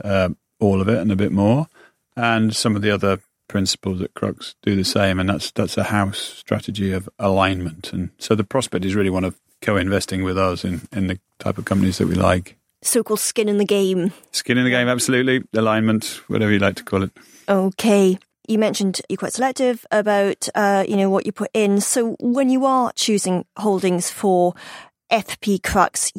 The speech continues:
Speaker 2: U K Special Situations, you're obviously aiming for what you consider to be good companies. What's your definition of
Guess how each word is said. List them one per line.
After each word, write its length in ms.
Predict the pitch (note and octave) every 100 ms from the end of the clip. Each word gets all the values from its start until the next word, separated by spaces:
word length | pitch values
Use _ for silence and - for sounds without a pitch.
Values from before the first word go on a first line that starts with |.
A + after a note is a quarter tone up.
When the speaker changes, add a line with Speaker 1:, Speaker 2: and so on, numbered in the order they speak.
| -
Speaker 2:
U 120 | G#3
K 200 | - F3+
Special 420 | - - F#3 F#3
Situations, 1080 | F#3 - - G3 F#3 F3 - F3 F3 E3+ - - - - -
you're 160 | G#3+ G3
obviously 460 | B3 A3 - G#3 - A3
aiming 480 | G#3 G3 F#3+ F#3+ -
for 540 | - - G#3+ F#3+ F#3 F#3 - - -
what 480 | G#3+ G#3+ G#3 - - -
you 220 | G#3+ G#3+
consider 340 | F#3+ G3 F#3+
to 80 | -
be 100 | G3+
good 260 | - F#3+ - _ _
companies. 760 | - C4 B3 B3 E3+ D3+ F#3+ - - - - -
What's 460 | C4+ D4+ F#4+ - E4+
your 100 | D#4 -
definition 840 | D4+ C#4 - C4 C4 - - D#3 D#3 - G3+
of 580 | G3 F#3+ F#3 F#3+ -